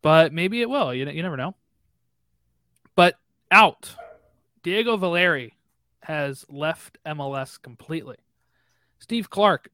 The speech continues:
goes to Houston Dynamo on a free transfer. Renzo Zambrano goes to Punic Yerevan.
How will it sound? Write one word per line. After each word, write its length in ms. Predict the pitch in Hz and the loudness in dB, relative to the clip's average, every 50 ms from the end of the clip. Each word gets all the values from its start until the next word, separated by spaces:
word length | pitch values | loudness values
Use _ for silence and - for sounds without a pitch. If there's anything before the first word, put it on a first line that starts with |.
| _ | _
goes 240 | - 165 170 165 - | -6 -6 -6 -6 -6
to 80 | - 147 | -10 -12
Houston 340 | - 180 180 - - 160 | -12 -12 -14 -12 -12 -12
Dynamo 440 | 151 151 143 143 151 160 156 151 139 135 | -8 -6 -4 -4 -4 -4 -6 -6 -8 -8
on 100 | 131 127 | -8 -12
a 40 | |
free 300 | - - - 143 139 139 | -14 -14 -12 -10 -10 -10
transfer. 800 | 135 - - - 170 175 180 175 - - - 180 175 170 170 160 _ _ _ _ _ _ _ _ _ _ _ _ _ _ _ - | -10 -12 -12 -12 -10 -10 -10 -12 -12 -10 -8 -4 -4 -4 -6 -6 _ _ _ _ _ _ _ _ _ _ _ _ _ _ _ -2
Renzo 460 | 156 175 208 208 180 185 208 202 190 | 0 0 0 0 -2 -2 0 0 0
Zambrano 840 | 165 156 160 147 139 135 147 160 170 175 175 185 185 185 190 196 190 _ _ _ _ _ _ _ _ _ _ | -2 -2 -6 -6 -4 -4 -2 -2 0 0 -2 -2 -2 -4 -4 -6 -8 _ _ _ _ _ _ _ _ _ _
goes 320 | - 156 151 156 160 - | -6 -2 -2 -2 -2 -4
to 340 | - - 156 143 139 131 127 _ | -6 -4 -4 -4 -4 -6 -10 _
Punic 880 | - - 190 214 233 233 220 220 233 233 233 226 _ _ - - - _ _ _ _ _ _ _ _ | -14 -10 -8 -6 -6 -6 -6 -6 -6 -6 -8 -10 _ _ -20 -20 -20 _ _ _ _ _ _ _ _
Yerevan. 800 | 165 151 156 175 220 240 196 147 135 123 120 120 123 151 196 | -12 -6 -4 -4 -2 -2 -4 -4 -4 -8 -10 -10 -12 -14 -16